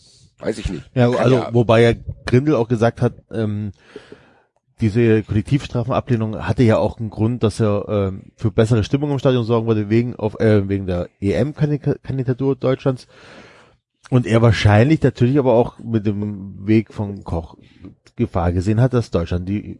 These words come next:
Speaker 2: E M nicht bekommt. Also kann ich mir schon vorstellen, dass das mit ein Grund war. Jetzt nicht die Ultras, nicht weil er die Ultras so gern hat, sondern
Speaker 1: So.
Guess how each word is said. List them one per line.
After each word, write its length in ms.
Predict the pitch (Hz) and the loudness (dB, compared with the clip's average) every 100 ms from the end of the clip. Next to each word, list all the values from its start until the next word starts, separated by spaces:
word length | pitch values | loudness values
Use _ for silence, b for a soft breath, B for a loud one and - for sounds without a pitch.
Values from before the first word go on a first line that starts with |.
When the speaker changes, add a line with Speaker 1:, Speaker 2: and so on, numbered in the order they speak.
| - | -2
Speaker 2:
E 100 | 127 | 2
M 160 | 175 | 2
nicht 140 | 233 - | 2 0
bekommt. 420 | 110 95 87 - - | -2 -2 -4 -10 -4
Also 240 | 107 107 | -2 -2
kann 220 | - 113 | 0 0
ich 80 | 101 | 0
mir 100 | 98 | 0
schon 180 | 170 214 | 0 -2
vorstellen, 440 | - 123 110 110 | 0 0 2 0
dass 100 | 101 | 0
das 240 | 107 98 117 | -2 -2 -2
mit 200 | 117 113 | -4 -4
ein 60 | |
Grund 240 | 104 107 98 | -6 -4 0
war. 80 | |
Jetzt 160 | 101 92 | 0 2
nicht 180 | 180 - | -2 0
die 60 | |
Ultras, 460 | 151 151 139 92 90 | 0 2 2 0 -2
nicht 120 | 143 | -2
weil 100 | 147 | 0
er 60 | 117 | 0
die 120 | 117 | 0
Ultras 260 | 139 127 - | -2 -2 -4
so 100 | 101 | -2
gern 280 | 104 107 | 0 2
hat, 100 | 98 | 0
sondern 280 | 107 98 | -2 -4
Speaker 1:
So. 80 | 101 | -4